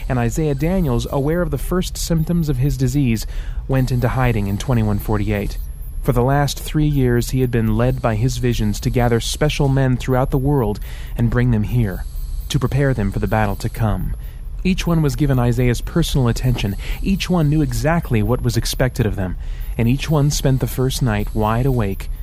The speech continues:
contemplating the same words that Isaiah would speak one final time tonight. Only on this last night, the words would have deeper meaning and more profound truth than ever before. For tonight, his nightmare had come to visit him while he was awake.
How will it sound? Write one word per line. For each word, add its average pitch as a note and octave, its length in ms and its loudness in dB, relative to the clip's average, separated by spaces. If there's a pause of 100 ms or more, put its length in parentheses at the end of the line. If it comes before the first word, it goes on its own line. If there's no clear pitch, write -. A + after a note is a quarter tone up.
(220)
contemplating A#2+ 680 0
the G#2+ 60 0
same C3+ 360 0
words B2 320 0
that A2 100 2
Isaiah G#2+ 460 0
would G2+ 140 -4
speak - 420 -4
one A2+ 280 2
final G#2 400 0
time G2+ 520 2 (100)
tonight. F#2+ 500 0 (680)
Only B2+ 220 2
on A#2 160 2
this A#2 200 0
last A#2+ 380 0
night, F#2+ 260 0 (360)
the B2 80 2
words C3 280 2
would B2+ 100 2
have A2 220 0
deeper B2 320 2
meaning G#2+ 380 2
and G2+ 80 2
more A#2+ 160 2
profound B2+ 580 0
truth - 420 -2
than A2+ 200 -2
ever C3+ 180 2
before. A#2 520 -2 (440)
For B2+ 100 0
tonight, B2 520 0 (640)
his A#2+ 200 0
nightmare A#2 540 0
had G2+ 160 -4
come A2+ 200 0
to A2+ 100 0
visit A2 260 0
him F#2+ 200 -4
while F#2+ 100 -2
he G2+ 140 -2
was F#2+ 120 -4
awake. F#2+ 460 -6